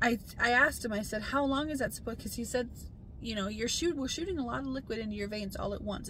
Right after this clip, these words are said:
There's gonna be some mild discomfort." And I was like, "Okay. Okay. Uh, I believe you. How long will it last?" He, and then he asked me again, "Well, is it gone yet?"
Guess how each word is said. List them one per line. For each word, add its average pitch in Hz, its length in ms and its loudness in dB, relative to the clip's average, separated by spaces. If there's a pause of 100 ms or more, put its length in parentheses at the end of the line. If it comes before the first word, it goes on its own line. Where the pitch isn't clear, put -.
(160)
There's 208 220 -2
gonna 277 220 0
be 269 100 2
some 220 180 -4
mild 196 200 -4
discomfort." - 500 -6
And 208 100 -4
I 196 40 -2
was 202 160 -4
like, - 180 -4
"Okay. - 280 -6 (2000)
Okay. 240 380 -2 (440)
Uh, 208 360 4
I 202 100 2
believe 240 340 0
you. 208 200 0
How 247 200 0
long 240 260 2
will 214 120 0
it - 80 0
last?" - 380 0
He, 214 160 -4
and 226 120 0
then 226 120 2
he 233 100 4
asked 208 180 0
me 240 80 -2
again, 208 300 -2
"Well, - 220 -6 (200)
is 202 280 -2
it 196 180 -2 (380)
gone 220 440 0
yet?" 302 600 -4